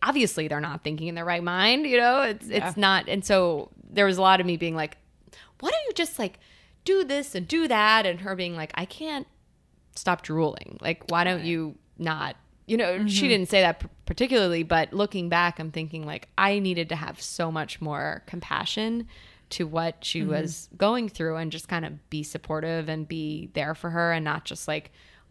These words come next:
Speaker 1: in fix it mode, because I was like, "This is my job to get you better. And we're gonna, you, in order for that to happen, you have to do X, Y, and Z. So every time I talk to you or see you, I'm just gonna be talking about X, Y, and Z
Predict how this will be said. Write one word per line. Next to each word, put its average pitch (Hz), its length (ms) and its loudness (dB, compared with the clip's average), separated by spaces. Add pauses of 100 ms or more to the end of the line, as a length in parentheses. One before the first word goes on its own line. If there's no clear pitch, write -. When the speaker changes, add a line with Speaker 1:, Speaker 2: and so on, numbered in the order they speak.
Speaker 1:
in 156 320 -4 (300)
fix - 200 -2
it 160 120 -4
mode, 202 420 2
because 147 640 -4
I 160 160 4
was 156 180 -4
like, 143 240 -8 (380)
"This 156 160 -8
is 156 100 -8
my 165 140 -4
job 214 400 2
to 175 80 -10
get 131 200 -8
you 160 60 -8
better. 208 280 2
And 151 140 -6
we're 160 120 -6
gonna, 151 180 -8
you, 165 220 -12
in 170 100 -6
order 160 180 -6
for 156 280 -8
that 170 180 -2
to 220 60 -12
happen, 147 340 -8
you 202 140 -6
have 156 160 -2
to - 80 -20
do 139 240 -8 (280)
X, 170 220 -4
Y, 156 100 -4
and 156 160 -6
Z. 185 200 0
So - 120 -6
every 170 200 0
time 156 180 -6
I 156 100 -6
talk - 360 0
to 196 80 -4
you 151 100 -2
or 156 140 -4
see 269 240 -4
you, 165 260 0 (100)
I'm 165 200 -2
just 156 220 -10
gonna 165 200 -6
be 165 300 -12 (100)
talking 233 260 -4
about 226 320 2
X, 208 200 -4
Y, 202 120 6
and 202 160 2
Z 185 320 2